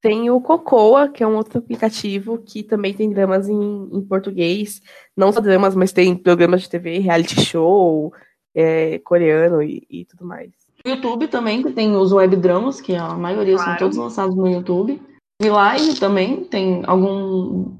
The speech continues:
Speaker 2: alguns, alguns webdramas tem legenda em português, a maioria tem em inglês.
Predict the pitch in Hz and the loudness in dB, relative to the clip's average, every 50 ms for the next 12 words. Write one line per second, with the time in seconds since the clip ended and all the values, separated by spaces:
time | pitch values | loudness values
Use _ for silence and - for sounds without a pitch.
0 | - - - - 185 185 190 233 240 220 202 185 185 - 185 180 180 180 190 226 | -10 -6 -2 0 2 2 2 0 -4 -6 -8 -10 -10 -6 -4 -2 -2 0 -2 -2
1 | 240 233 247 226 208 208 196 190 185 185 185 185 185 185 185 180 180 180 180 175 | -2 -2 -2 0 0 0 2 2 2 2 2 0 -2 -2 -2 0 0 0 0 0
2 | 175 175 170 175 170 170 175 180 185 175 170 - 175 160 160 160 170 - - - | 0 -2 -2 -2 -2 -2 -4 -4 -4 -6 -4 -4 -2 -2 0 -2 -2 -2 -4 -4
3 | - 185 180 185 190 202 196 190 185 185 185 185 185 180 180 180 180 175 170 - | -2 0 0 2 2 2 2 4 2 2 0 0 -2 0 0 2 0 0 -2 -2
4 | - 175 170 165 165 170 160 165 160 165 180 226 277 - - - - - | -2 -2 0 0 0 0 2 2 2 2 0 -2 -4 -8 -10 -16 -18 -20